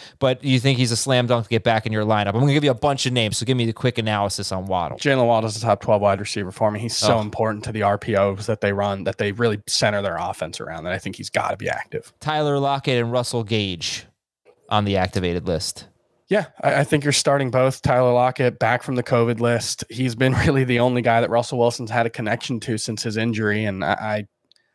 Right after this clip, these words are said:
Speaker 2: I don't know, man. Maybe he'll hurt you in week sixteen and you'll be able to cry, "Oh, no, Tyler Lockett again," but he's been too good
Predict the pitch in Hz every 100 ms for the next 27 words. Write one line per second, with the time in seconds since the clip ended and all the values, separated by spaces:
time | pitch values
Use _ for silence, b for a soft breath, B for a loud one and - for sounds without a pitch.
0 | _ - 151 180 156 143 135 139 180 175
1 | 170 160 175 190 185 175 160 160 160 -
2 | 160 - 160 160 147 131 123 147 139 131
3 | 147 139 139 208 220 208 202 214 202 180
4 | 156 180 185 175 175 170 165 156 151 156
5 | 135 117 123 110 143 127 113 110 - 110
6 | 101 107